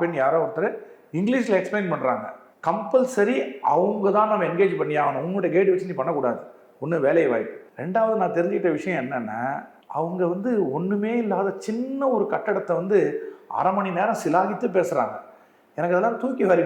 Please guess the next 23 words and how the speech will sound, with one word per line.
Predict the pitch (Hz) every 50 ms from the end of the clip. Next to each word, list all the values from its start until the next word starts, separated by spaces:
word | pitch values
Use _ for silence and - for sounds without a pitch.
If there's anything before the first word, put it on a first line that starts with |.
| 147
போட்டுது. | 143 123 127 117 113 107 - - - - - _ _ _ _ _ _ _ -
ஏன்னா | - 240 240 226 214 175 151 135 135 156
எங்க | 180 185 180 175 180
ஊர்ல | 214 214 247 233 220 196
வந்து | 190 196 196 233 220 196 - 196 185 - - - - 120 143
எப்பேற்பட்ட | - - - - 240 262 277 285 269 269 - - 196 202 - 165
கோயில்கள், | 175 196 208 208 202 190 196 190 170 139
நூற்றாண்டு | 143 175 190 - - 214 220 220 214 - - -
பழமை | 165 170 190 208 202 190
வாய்ந்த | 190 190 190 180 180 165
கட்டிடங்கள், | 160 160 160 185 175 175 175 170 175 175 170 - - - - - - - - - - -
வரலாற்று | 113 143 185 226 233 233 233 233 - 190 - - -
பொக்கிஷங்கள் | 170 175 175 - 269 254 - - 226 151 - 185 196 208 208 - - - - - - - - - - - - - - - 120 135
இவ்வளோ | 160 156 175 262 269 269 262 247 214
இருக்கு. | 226 - 269 269 202 160 - - - - - - - - - - - - 143
ஆனா | 165 190 208 196 - - - - - 123
அதெல்லாம் | 143 147 175 196 220 220 202 185
நம்மளால | 175 170 175 190 208 196 165 143
மார்க்கெட்டிங் | 170 196 - 233 190 202 165 160
பண்ண | 165 170 160 160
முடியலையேங்கிற | 180 190 180 180 196 196 196 170 147 160 190
ஏக்கம் | - 196 170 135
இருக்கு. | 135 131 135 127